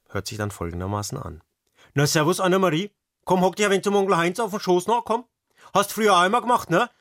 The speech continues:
Haben wir immer Hoppe Bereiter gespielt, war immer lustig, ne? Guck mal, was der Onkel Heinz da für dich hat. Kinokarten, mag sie haben. Schon, gell? Aber dafür kriegt der Onkel Heinz aber schon ein Küssler, ne?“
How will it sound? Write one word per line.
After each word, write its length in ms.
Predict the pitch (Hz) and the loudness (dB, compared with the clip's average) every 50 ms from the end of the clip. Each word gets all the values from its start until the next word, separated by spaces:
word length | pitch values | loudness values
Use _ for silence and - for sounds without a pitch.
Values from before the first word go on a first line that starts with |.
| _ _ - | _ _ -2
Haben 140 | - 175 | 0 2
wir 40 | 190 | 4
immer 160 | 190 185 180 | 4 4 4
Hoppe 240 | 151 180 170 196 185 | 2 2 4 2 2
Bereiter 300 | 156 180 160 151 156 196 | 4 2 2 2 0 -2
gespielt, 280 | 190 - - 262 233 180 | -4 -6 -8 -8 -4 0
war 80 | 180 | 0
immer 140 | 170 160 151 | 2 2 2
lustig, 400 | 147 151 156 - - 254 226 - | 2 0 0 -2 -4 -6 -4 0
ne? 180 | 190 196 240 240 _ _ _ _ _ _ _ _ _ _ _ _ _ - | 0 0 0 0 _ _ _ _ _ _ _ _ _ _ _ _ _ -6
Guck 140 | 160 139 185 | -2 0 2
mal, 200 | 202 220 220 185 | 2 2 2 0
was 140 | 170 - | 0 0
der 100 | - 180 | 2 0
Onkel 220 | 165 156 147 160 135 | 2 2 0 0 0
Heinz 260 | 135 131 131 135 - | 0 0 -2 -2 -4
da 100 | - 185 | -4 -4
für 140 | - - 190 | -2 -2 -4
dich 160 | 170 160 - | -4 -2 -2
hat. 220 | 170 208 - - _ _ _ _ | -4 -4 -4 -8 _ _ _ _
Kinokarten, 600 | - - 196 226 254 262 - 269 262 190 147 - - _ | -8 -6 -4 -2 -2 0 0 -2 -2 -2 -4 -8 -10 _
mag 220 | - 139 139 135 - | -6 -4 -4 -4 -4
sie 100 | - 160 | -2 0
haben. 320 | 151 185 240 240 220 147 - _ _ _ _ _ _ _ | 2 2 2 0 -2 -6 -12 _ _ _ _ _ _ _
Schon, 240 | - - 160 139 - | -2 0 0 0 0
gell? 320 | 120 117 147 202 214 - _ _ _ _ _ _ _ | 0 0 0 0 -2 -6 _ _ _ _ _ _ _
Aber 180 | 143 139 135 | -4 -2 -2
dafür 260 | 143 160 160 143 180 175 | -2 -2 -2 -4 -4 -4
kriegt 220 | - 202 175 - | -4 -4 -4 0
der 100 | 208 202 | 0 0
Onkel 220 | 190 170 185 190 | 0 2 2 2
Heinz 260 | 175 180 180 170 165 196 | 2 2 2 0 0 -2
aber 160 | 170 202 202 | -2 -2 -2
schon 180 | - 262 269 | 0 2 2
ein 120 | 247 185 - | 2 0 -2
Küssler, 320 | - 143 117 - 113 107 | -6 -10 -8 -6 -6 -4
ne?“ 240 | 104 117 156 208 233 | -2 -2 -2 -4 -6